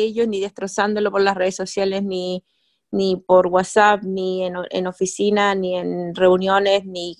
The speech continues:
hablando por teléfono con otros agentes, porque uno nunca sabe cómo se va a devolver eso. No es lo correcto, no es lo ético.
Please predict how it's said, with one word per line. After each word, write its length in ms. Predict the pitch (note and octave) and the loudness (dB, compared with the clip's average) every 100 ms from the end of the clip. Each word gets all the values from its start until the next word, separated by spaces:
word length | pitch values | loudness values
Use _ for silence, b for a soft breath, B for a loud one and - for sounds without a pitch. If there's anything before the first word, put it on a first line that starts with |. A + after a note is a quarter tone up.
| - | -2
hablando 340 | F3 F3+ F#3 | 2 2 0
por 100 | F#3 | -2
teléfono 360 | - F3+ F#3+ F3 | -2 -2 -2 -4
con 100 | F3+ | -4
otros 240 | E3+ F#3 | -2 -2
agentes, 480 | F3 - F#3 - G3+ B B B B B _ _ _ _ | 0 0 0 0 0 B B B B B _ _ _ _
porque 300 | - G#3 G#3 | 4 4 6
uno 200 | G#3+ A3 | 6 6
nunca 300 | A3+ A#3 B3 | 0 0 0
sabe 680 | A#3+ - A#3 A#3+ B3 A#3+ - _ | 0 2 4 4 2 0 -4 _
cómo 260 | _ A3 G#3+ | _ -8 -6
se 140 | G#3+ | -4
va 100 | G#3+ | -2
a 40 | G#3 | -2
devolver 400 | G3+ G3 G3 F3 | -2 -4 -4 -6
eso. 280 | E3+ - _ _ _ _ _ - | -6 -10 _ _ _ _ _ -10
No 260 | G3 G3+ G#3+ | -4 0 0
es 160 | A3+ | 0
lo 160 | A3+ A3+ | -2 0
correcto, 600 | A3+ A3+ A#3 - B3+ B3 - | 0 0 -2 -2 -4 -4 -8
no 280 | F#3 F3+ | -8 -6
es 280 | F3+ G3+ - | -4 -4 -6
lo 240 | - G#3 G3+ | -4 0 0
ético. 680 | G3+ F#3+ - F3 - - | 0 -4 -12 -10 -6 -6